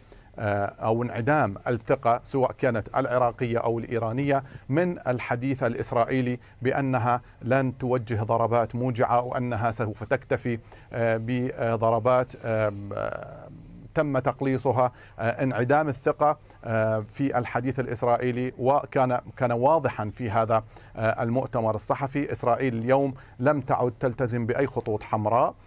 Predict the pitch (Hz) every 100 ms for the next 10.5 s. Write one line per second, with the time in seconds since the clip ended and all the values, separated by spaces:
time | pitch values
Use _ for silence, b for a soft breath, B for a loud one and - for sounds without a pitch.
0 | B - 123 120 139 120 - 131 113 110
1 | 110 107 - - 135 156 - 143 147 143
2 | 156 - 151 156 156 156 151 170 - 117
3 | 135 170 180 170 175 180 170 - 185 143
4 | 127 127 B B B - 127 127 120 127
5 | 69 - 143 - - 170 190 - 175 175
6 | 160 139 117 110 120 127 147 147 135 139
7 | 131 131 123 131 135 B B 117 123 135
8 | 131 135 135 123 123 127 120 117 - 120
9 | 123 117 117 156 139 107 107 113 120 107
10 | 135 127 127 127 127